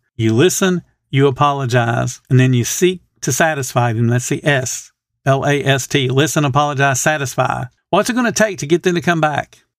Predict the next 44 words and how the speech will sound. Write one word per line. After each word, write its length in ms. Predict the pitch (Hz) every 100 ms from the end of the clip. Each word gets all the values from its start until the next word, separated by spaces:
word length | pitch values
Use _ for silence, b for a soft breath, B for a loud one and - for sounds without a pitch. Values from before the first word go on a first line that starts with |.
| -
And 100 | 135
I 100 | 202
usually 240 | 214 165
put 160 | 127 160
it 60 |
back 220 | 151 156 156
on 200 | 147 151
them. 380 | 175 131 123 - _ -
After 240 | 127 131
I 140 | 127 127
apologize 560 | 120 165 160 151 156
for 100 | -
whatever's 380 | 123 175 226 196
gone 240 | 202 208
wrong, 420 | 190 170 127 127 127 -
"Hey, 100 | 139
I 80 | 139
understand 420 | 170 156 170 165
that 140 | 139 123
burger's 300 | 151 147 131
not 180 | 139
cooked 260 | - 170 -
to 80 | 135
your 160 | 139
liking. 540 | 123 135 147 151 160 123 b
I 140 | 170 220
would 160 | 165
feel 180 | 123 185
the 60 | 143
same 420 | - 208 240 220
way 480 | 247 135 160 139 127
as 200 | 196 190
you 180 | 208 214
do. 360 | 139 127 127 139 _ -
What 180 | 151 -
can 140 | 185
I 100 | 180
do 180 | 160 175
to 60 |
make 240 | 151 151 143
it 80 | 123
up 180 | 123 -
to 120 | 131
you?" 240 | - 123